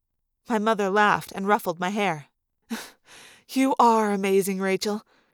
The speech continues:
It's a miracle you survived. I think we should all be thankful." "Thankful? The house fell on me. The house is destroyed." "We have insurance,"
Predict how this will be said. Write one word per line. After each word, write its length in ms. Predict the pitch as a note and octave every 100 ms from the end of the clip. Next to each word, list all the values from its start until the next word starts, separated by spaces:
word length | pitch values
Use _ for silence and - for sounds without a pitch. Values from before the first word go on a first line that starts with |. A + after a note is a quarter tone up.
| _
It's 120 | - D4
a 60 |
miracle 500 | A3 B3 D4 C4 A3+
you 140 | G#3 G#3
survived. 680 | A#3 G#3 A#3+ C4 F3+ D#3 - _ _ _ _ -
I 80 |
think 180 | D#4+ E4
we 60 | C4
should 140 | G#3+
all 180 | A3 G#3+
be 120 | F3+
thankful." 580 | E3+ G#3+ G#3+ G3+ E3+ C#3 _ _ _ _ _ _ _
"Thankful? 640 | - D4+ B3 D4 F#4 G#4+ - _ _ _ -
The 200 | B3 -
house 360 | E4 D#4 - -
fell 240 | C4 C4
on 180 | A3+ F#3+
me. 240 | F3 D3+ - _ _ _ _ -
The 80 | C#4+
house 400 | F4+ G4+ - -
is 180 | F4 -
destroyed." 800 | F#4 - - G4 A4+ F4+ E3+ - _ _ _ _ _ _ _ _ _
"We 120 | C#4+
have 280 | D#4 D4+ E4+
insurance," 840 | D4+ G#4 - B3+ G3+ E3 D3+ -